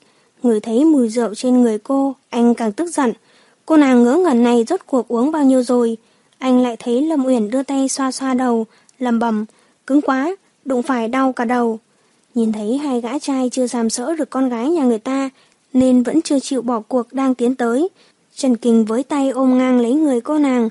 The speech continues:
còn đang mơ màng kia, ánh mắt sắc bén của anh lướt qua hai gã trai, lạnh lùng cảnh cáo: "Đừng có làm phiền cô ấy."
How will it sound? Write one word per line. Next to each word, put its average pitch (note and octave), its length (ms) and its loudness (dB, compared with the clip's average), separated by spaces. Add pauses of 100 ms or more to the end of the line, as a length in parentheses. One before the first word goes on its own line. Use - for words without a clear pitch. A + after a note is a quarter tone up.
(220)
còn A#3+ 180 0
đang C4+ 240 2
mơ B3+ 120 2
màng A#3 220 2
kia, C4+ 340 -2 (420)
ánh A3+ 220 -2
mắt E4 140 -2
sắc - 220 -6
bén A#3+ 280 -2
của B3+ 120 -4
anh B3 300 2
lướt E4+ 200 -2
qua C#4 120 -2
hai B3 260 -4
gã A#3+ 160 -8
trai, C4+ 380 -2 (280)
lạnh B3 220 0
lùng B3 200 4
cảnh A#3 200 -2
cáo: A3+ 360 -4 (500)
"Đừng A#3+ 180 2
có C4 80 2
làm C#4 160 4
phiền A#3 220 4
cô C4 100 0
ấy." C4+ 300 2